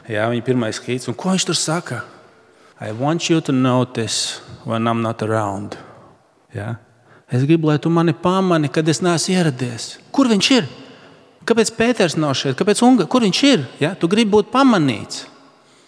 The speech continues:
Tu gribi būt pamanīts. Vislielākās bailes, ja, cilvēkam, ka tu tiks nepamanīts, ka tu nevienam nesi vajadzīgs, ja? Būt nepamanītam,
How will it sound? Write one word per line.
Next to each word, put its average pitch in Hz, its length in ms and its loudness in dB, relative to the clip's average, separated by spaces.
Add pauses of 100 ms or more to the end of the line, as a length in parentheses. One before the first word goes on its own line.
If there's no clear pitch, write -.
(120)
Tu 147 80 -8
gribi 180 260 4
būt - 180 0
pamanīts. 170 720 0 (720)
Vislielākās 175 640 2
bailes, 143 720 0 (840)
ja, 117 160 -8
cilvēkam, 110 600 -2 (760)
ka - 120 -16
tu 190 120 2
tiks 185 160 -4
nepamanīts, 135 720 -10 (500)
ka 135 80 -2
tu 185 80 2
nevienam 214 300 0
nesi 214 180 -4
vajadzīgs, 175 560 -2
ja? 127 140 -6 (580)
Būt 143 160 -10
nepamanītam, 170 920 0